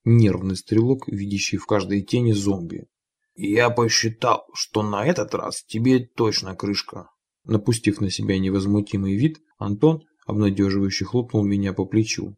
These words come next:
когда я добежал до бронированного вагона и быстро заскочил на подножку. «Вот уж не думал, что буду рад увидеть твою страшную морду». «Когда следом за мной придут те, у кого нет имен, ты мне еще больше обрадуешься»,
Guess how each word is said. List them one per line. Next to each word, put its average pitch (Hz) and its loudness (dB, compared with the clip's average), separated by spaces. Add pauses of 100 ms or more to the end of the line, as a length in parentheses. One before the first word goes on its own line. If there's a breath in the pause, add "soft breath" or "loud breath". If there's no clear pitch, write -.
(180)
когда 98 -2
я 92 -2
добежал 104 2
до 107 0
бронированного 98 0
вагона 113 2
и 117 0
быстро 113 2
заскочил 98 -2
на 98 -4
подножку. 104 -6 (460)
«Вот 107 -2
уж 123 0
не 117 2
думал, 95 0 (300)
что - -8
буду 104 4
рад 98 0
увидеть 98 -2
твою 98 -2
страшную 107 2
морду». 92 -2 (600)
«Когда 98 2
следом 98 0
за 101 2
мной 98 0
придут 101 0
те, 95 2
у - -8
кого 98 2
нет 147 4
имен, 92 -2 (460)
ты 131 2
мне 127 2
еще 117 2
больше 101 2
обрадуешься», 90 0